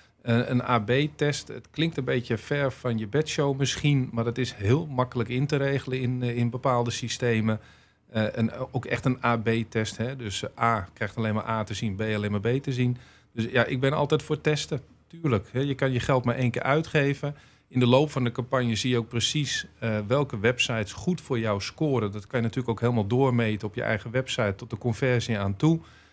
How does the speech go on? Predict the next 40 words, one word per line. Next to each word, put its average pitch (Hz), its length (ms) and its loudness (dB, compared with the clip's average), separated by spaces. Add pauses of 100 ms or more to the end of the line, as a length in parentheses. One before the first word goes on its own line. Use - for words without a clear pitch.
(120)
Hè, 127 120 0
dus 131 160 0
ook 139 300 2
met 139 340 0
A 143 120 0
B-testen, 135 720 0
maar 123 120 -2
ook 139 260 2 (280)
heel 151 160 4
goed - 220 -2
in 127 120 2
de 120 60 2
gaten 120 420 0
houden 113 200 0
op 113 40 -12
welke 120 280 0
websites 135 520 0
draaien. 120 500 -2 (240)
Hoe 143 220 2
draaien 117 380 4
jouw 113 200 0
banners 135 420 0
daar? 123 380 2
Je 117 100 -8
kan 117 180 0
zelfs 135 260 0
op - 140 -4
formaat 131 560 4
ook 147 160 0
nog 139 160 -6
eens 127 120 0
een 127 80 -2
keertje 123 340 -2
kijken, 117 460 0
wat 120 160 0
scoort 127 340 -2
voor 120 160 -6
mij 117 140 0
het 113 140 -4
beste? 113 400 -2